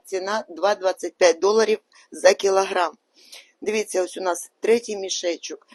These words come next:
Я нагадую, три мішечки останні. Дивіться, які чудові, пухкенькі, красивенькі халатики. На будь-який смак.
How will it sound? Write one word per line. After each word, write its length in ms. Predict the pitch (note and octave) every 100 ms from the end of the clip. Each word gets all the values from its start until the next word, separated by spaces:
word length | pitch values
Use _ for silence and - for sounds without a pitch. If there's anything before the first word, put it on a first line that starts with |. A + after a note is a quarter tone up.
| - _ _ _ _ -
Я 180 | F3+
нагадую, 600 | A3 A3 G#3+ G#3+ G3 F#3+ -
три 180 | - A3+
мішечки 720 | G#3 G3+ - A#3+ B3 - - -
останні. 920 | F#3+ G#3 - G3+ G#3+ A#3 G#3 G3+ F3 _ _ _ _ _ _ _ _ _ _ -
Дивіться, 520 | F#3 G3+ G3 - F#3 _ -
які 220 | F#3+ G3
чудові, 420 | - F#3+ G#3 G#3
пухкенькі, 540 | G3+ F#3+ - G#3+ G3+ E3+
красивенькі 600 | E3+ - - F3+ F3+ -
халатики. 640 | - F3 D#3+ - D#3 - _ _ _ _ _ _ _ _ _ _ _ _ _ _ _ _ _ -
На 140 | F3+
будь-який 460 | F#3 A#3 A3 G#3 G3+
смак. 560 | - G3 F3+ - -